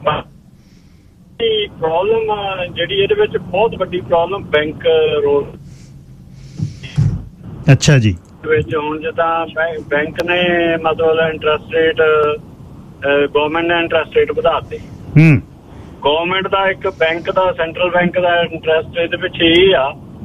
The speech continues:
Speaker 2: ਹੂੰ।
Speaker 1: ਵੀ ਜਿਹੜੇ ਇਹ ਲੋਕਾਂ ਦੇ ਜਿਹੜੇ ਬੋਰੋਡ money ਆ, ਉਹਦੀ unaffordability ਹੋਵੇ।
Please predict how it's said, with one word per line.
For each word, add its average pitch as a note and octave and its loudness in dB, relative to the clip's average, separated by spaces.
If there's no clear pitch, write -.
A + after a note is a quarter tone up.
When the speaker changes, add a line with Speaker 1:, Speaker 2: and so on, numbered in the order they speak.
Speaker 2:
ਹੂੰ। C#3+ 8
Speaker 1:
ਵੀ E3 0
ਜਿਹੜੇ F#3+ 2
ਇਹ D3+ -2
ਲੋਕਾਂ D3 2
ਦੇ F3 0
ਜਿਹੜੇ F3 0
ਬੋਰੋਡ C#3 2
money D#3+ 0
ਆ, D#3+ 4
ਉਹਦੀ F3 2
unaffordability E3 0
ਹੋਵੇ। - 2